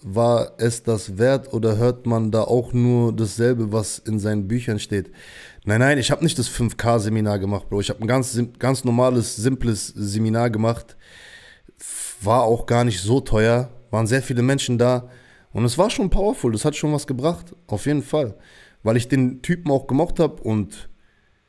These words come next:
ja, Digga, man hat da schon die ein oder andere Sache gelernt, aber man muss es halt dann auch umsetzen. Das seh-, das seh ich auch bei mir im Coaching zum Beispiel. Leute kommen ins Coaching, bezahlen dafür Geld, kommen da rein. Ich geb denen alles, was die brauchen, um durchzuziehen.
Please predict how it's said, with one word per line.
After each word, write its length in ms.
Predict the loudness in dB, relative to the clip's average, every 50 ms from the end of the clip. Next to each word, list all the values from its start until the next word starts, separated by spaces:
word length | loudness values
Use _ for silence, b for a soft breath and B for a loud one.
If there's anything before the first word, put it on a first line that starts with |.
| _ _ _ _ _ _ _ _ _ _ _
ja, 100 | 0 2
Digga, 200 | 2 4 2 4
man 160 | 2 2 2
hat 160 | 0 0 0 0
da 60 | 0
schon 220 | 0 0 0 2
die 80 | 2 2
ein 120 | 4 4
oder 180 | 2 2 0 0
andere 200 | 0 0 -2 0
Sache 240 | -2 -2 -4 -4 -4
gelernt, 520 | -2 0 2 2 2 2 0 -4 -8 -14 -10 -4
aber 180 | 0 0 2
man 100 | 2 2
muss 160 | 2 2 2
es 140 | 0 0 0
halt 160 | 0 0 0
dann 80 | 0 0
auch 140 | 0 -2 -2
umsetzen. 480 | -2 -2 -2 0 0 -2 -2 -4 -6
Das 180 | -6 -6 -6 -4
seh-, 180 | -6 -6 -6 -4
das 200 | -4 -4 -2 0
seh 100 | 0 0
ich 160 | 0 0 -2
auch 120 | -2 -2 0
bei 140 | 0 2
mir 160 | 2 2 2 2
im 120 | 0 2
Coaching 360 | 2 2 0 2 0 -2 -4
zum 180 | -2 -4 -2 0
Beispiel. 500 | 0 0 -2 -2 -2 -2 -2 -2 -4 B B B B B B B B B B B
Leute 320 | 0 2 2 2 2 2
kommen 200 | 0 2 2 2
ins 120 | 2 0 0
Coaching, 440 | -2 -2 -2 0 0 0 0 0
bezahlen 360 | 0 0 0 0 0 2 2 2
dafür 220 | 0 0 0 0
Geld, 540 | 2 2 4 4 2 0 -2 -8 -20 -12 _
kommen 220 | -2 0 2 2
da 100 | 2 2
rein. 500 | 4 4 4 2 2 0 -2 -4 -8 -8 -6
Ich 200 | -4 -4 -4 -4
geb 220 | -6 -8 -4 -2
denen 200 | -2 -2 -2 -2 -2
alles, 280 | 2 2 2 2 2 0
was 160 | -2 -2 0
die 80 | -4 -2
brauchen, 380 | 0 2 2 2 2 2 0
um 160 | 0 0 2
durchzuziehen. 760 | 2 2 0 0 0 -4 -8 -8 -4 -2 0 0 0 0 -4